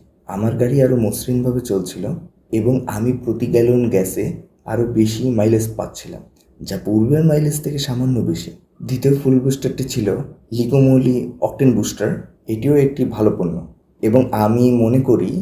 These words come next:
এটি প্রথমটির থেকে কিছুটা ভালো। এটি আমি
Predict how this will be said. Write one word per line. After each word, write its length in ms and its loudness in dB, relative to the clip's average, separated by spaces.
এটি 220 -4
প্রথমটির 540 2
থেকে 280 -2
কিছুটা 380 -4
ভালো। 260 -8
এটি 260 0
আমি 200 6